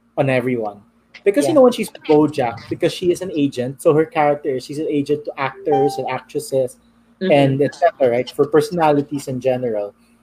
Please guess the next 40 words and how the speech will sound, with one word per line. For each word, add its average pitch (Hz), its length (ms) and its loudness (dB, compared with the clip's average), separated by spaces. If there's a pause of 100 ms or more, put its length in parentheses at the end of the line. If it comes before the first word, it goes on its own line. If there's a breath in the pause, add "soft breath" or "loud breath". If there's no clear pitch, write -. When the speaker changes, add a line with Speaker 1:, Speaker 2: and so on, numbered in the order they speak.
(600)
Speaker 1:
Uh, 127 420 6 (360)
she - 140 -6
really 214 140 -2
comes 185 240 -4
out 160 120 -2
as 117 160 -10
tough. 107 300 -8 (460)
That 160 160 -6
she 170 100 -14
tells 160 220 -2
you, 160 60 -2
"No, 262 100 8
you 202 160 0
can 208 200 -4
do 143 200 0
it," 113 120 -4
or, 170 100 0
"You 170 160 -4
have 220 300 -2
to 185 80 2
do 123 280 -2
it." 98 160 -16 (960)
But 190 180 0
deep 220 220 -2
down, 180 300 4
she, 196 300 -16
she's - 220 -12
one 185 140 2
of 175 120 -4
the 175 80 0
most, 156 500 -4
um, 135 380 2 (180)
soft 294 320 -2
is 262 120 0
the 175 100 4
wrong 131 300 2
term, 110 300 -2
because, 165 260 -8
you 180 60 -6
know, 143 180 -4